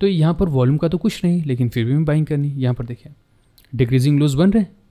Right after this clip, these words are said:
वॉल्यूम्स, डिक्रीजिंग बन रही, वॉल्यूम देखिए, यहाँ पर देखिए डिक्रीजिंग बन रही, वॉल्यूम देखिए, ये सारी चीज़ें तो हैं ही, लेकिन अब इसके साथ ही साथ हमें रीडिंग कैसे करनी है?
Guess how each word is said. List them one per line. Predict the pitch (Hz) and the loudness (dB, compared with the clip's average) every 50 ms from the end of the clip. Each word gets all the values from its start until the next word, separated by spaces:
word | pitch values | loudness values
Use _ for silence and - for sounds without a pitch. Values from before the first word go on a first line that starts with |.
| _ _ _ 127 | _ _ _ -8
वॉल्यूम्स, | 117 104 104 104 107 - - - _ _ _ _ - 117 | -8 -6 -6 -8 -10 -12 -14 -20 _ _ _ _ -4 -4
डिक्रीजिंग | 123 117 - 131 127 147 160 156 | -2 0 0 2 2 2 2 2
बन | 175 196 208 208 | 4 4 4 2
रही, | 220 202 - _ 117 | 2 -2 -4 _ -10
वॉल्यूम | 110 104 101 107 117 | -10 -10 -10 -12 -14
देखिए, | - - - - - - _ _ _ _ _ _ _ _ _ _ _ - | -16 -20 -20 -20 -20 -20 _ _ _ _ _ _ _ _ _ _ _ -4
यहाँ | 120 117 123 | -4 -2 -2
पर | - 131 | -2 -2
देखिए | 120 120 113 120 | -2 -2 -2 -2
डिक्रीजिंग | 113 123 117 - 135 131 131 170 170 | 0 0 0 2 0 2 2 2 2
बन | 170 196 196 196 | 2 2 2 2
रही, | 202 196 - - 123 | 2 0 -4 -6 -10
वॉल्यूम | 107 101 107 107 | -8 -8 -8 -10
देखिए, | 110 120 - - _ _ _ - 127 | -12 -12 -16 -18 _ _ _ -6 -4
ये | 120 | -4
सारी | 110 - 110 123 131 | -2 -2 0 0 0
चीज़ें | - - 156 175 190 | 0 0 0 0 2
तो | - 202 | 2 0
हैं | 170 131 135 170 | 0 0 0 0
ही, | 160 117 123 123 - - - - - - | 0 -2 -2 -6 -8 -12 -20 -12 -6 -2
लेकिन | 160 156 196 202 | 0 2 4 2
अब | 202 196 - | 2 0 0
इसके | 170 - - 214 196 | -2 0 2 0 0
साथ | - 180 170 | 2 2 2
ही | 160 175 | 2 2
साथ | - 185 190 185 - | 0 0 -2 0 0
हमें | 180 196 202 | 2 2 2
रीडिंग | 156 143 135 127 147 143 | 2 2 2 2 2 0
कैसे | 131 120 110 - 120 | 0 -2 -4 -6 -8
करनी | - 123 120 120 117 117 | -8 -6 -6 -4 -4 -4
है? | 123 123 | -6 -8